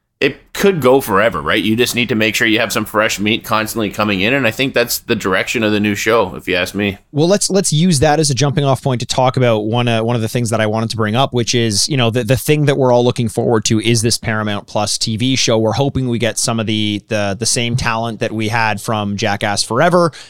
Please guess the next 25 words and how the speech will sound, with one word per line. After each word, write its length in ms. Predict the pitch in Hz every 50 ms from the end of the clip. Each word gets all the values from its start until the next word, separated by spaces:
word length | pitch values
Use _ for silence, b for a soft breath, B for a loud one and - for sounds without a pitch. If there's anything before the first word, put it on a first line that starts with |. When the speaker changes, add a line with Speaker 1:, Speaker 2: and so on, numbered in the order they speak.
| B -
Speaker 2:
and 120 | 123 113
four 140 | - 131 123
point 240 | 113 113 113 107 101
five 380 | - 139 139 143 143 147 123
in, 320 | - - 117 113 110 107 104
in 400 | 101 - 110 107 101 98 95 95
Rachel 300 | 95 104 110 101 117 107
Wolfson 580 | 110 127 139 143 139 - - - 127 120 117 110
and 140 | 101 98 98
Poopies 640 | - - 143 139 139 135 127 123 120 117 110 104 104
and, 200 | 98 95 92 -
and 120 | 98 101 104
Eric 280 | 120 123 123 113 -
Manaka 880 | 110 104 117 135 147 147 143 - 139 127 120 113 110 107 107 101 101 95
and, 180 | 92 95 87 -
and 280 | 92 101 98 95 95 98
Jasper, 600 | 120 135 131 135 143 139 - - - 117 104 98
Dark 300 | 95 123 135 143 139 -
Shark, 260 | - 131 110 101 -
these 180 | - 139 147 135
people. 380 | - 135 123 - 113 101 95 B B B B B B B
What 360 | - 131 143 165 233 277 - _
is 240 | - 185 202 185 151
it 220 | 165 160 156 - _ _ _
then, 520 | - 127 139 131 127 123 123 123 123 120